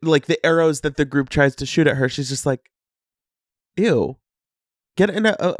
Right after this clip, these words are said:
I don't want that. Get away from me. Get, ew. I don't wanna be near Whitney. I don't wanna sit by Angie." Like, she just isn't having any of it.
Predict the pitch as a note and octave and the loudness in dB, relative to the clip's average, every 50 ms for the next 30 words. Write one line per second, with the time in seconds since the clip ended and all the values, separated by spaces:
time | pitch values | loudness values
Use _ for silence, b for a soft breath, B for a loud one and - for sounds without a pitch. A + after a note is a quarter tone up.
0 | - _ - D#3 G#3+ A#3 D#3+ B2 A2+ - B2 G#2+ A#2 D3 E3+ E3 - G3 G#3+ B3 | -6 _ -2 0 2 2 2 0 0 2 0 2 2 0 -2 0 2 2 4 4
1 | C#4 - - B2+ G#2+ G#2 - - - _ _ _ _ _ _ _ _ _ _ _ | 2 0 -2 -8 -8 -8 -16 -20 -20 _ _ _ _ _ _ _ _ _ _ _
2 | _ _ _ _ _ _ _ - - - A3+ B3+ B3 F3+ C#3 A#2 B2+ B2+ _ _ | _ _ _ _ _ _ _ -8 -2 0 0 2 2 2 0 -2 -4 -14 _ _
3 | _ _ _ _ _ _ _ _ _ _ _ _ _ _ _ _ _ _ _ _ | _ _ _ _ _ _ _ _ _ _ _ _ _ _ _ _ _ _ _ _
4 | _ _ _ _ _ _ _ _ _ _ - E3 A3+ B3 G#3 F#3+ D#3+ D3+ C#3 C3 | _ _ _ _ _ _ _ _ _ _ -2 0 0 2 2 0 2 2 0 0
5 | C3 - - - C3+ C3 A#2 A#2 B2 - - - C#3+ D3+ E3 E3+ G3 G3 F3 D3+ | -2 -6 -14 -12 -8 -6 -6 -6 -6 -8 -8 -8 -10 -8 -6 -6 -6 -4 -4 -6
6 | C3+ - _ _ - - - - - - - - A#2+ A#2 A#2 - - A2 A2 A2+ | -8 -8 _ _ -12 -10 -6 -6 -6 -4 -2 0 2 2 0 0 0 -4 -4 -4
7 | A#2+ C#3 C#3+ D#3 D#3 B B B B B B B B _ - F#3 F3 - - - | -4 -2 -4 -4 -4 B B B B B B B B _ -4 -4 -4 -4 -4 -6
8 | G#3 G3+ A#3 C4+ - - _ F#3 F3+ F3 F3+ D#3 - - - C3+ C3+ C3+ C#3+ D#3 | -6 -6 -6 -8 -8 -4 _ -2 -2 -2 -4 -6 -6 -8 -2 0 0 2 2 0
9 | D#3+ E3 D#3+ D#3 _ _ - E3 F3 F#3+ G3 G#3 G#3+ A3 F#3 A#3+ A#3+ B3 - | -2 -2 -8 -18 _ _ -4 -2 0 0 2 2 0 2 2 2 0 0 -2